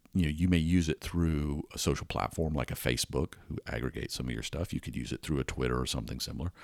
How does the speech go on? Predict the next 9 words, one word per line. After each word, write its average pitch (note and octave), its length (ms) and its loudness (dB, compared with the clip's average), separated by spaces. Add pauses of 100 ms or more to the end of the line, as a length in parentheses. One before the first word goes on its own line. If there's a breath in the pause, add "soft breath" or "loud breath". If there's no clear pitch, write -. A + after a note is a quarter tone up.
(240 loud breath)
or F#2 180 8
you F2 140 6
may D2 160 0
use D2 260 -2
something C#2+ 380 -2
like C2 220 -6
Google C#2+ 320 -2
News D2 420 0
or C2+ 240 0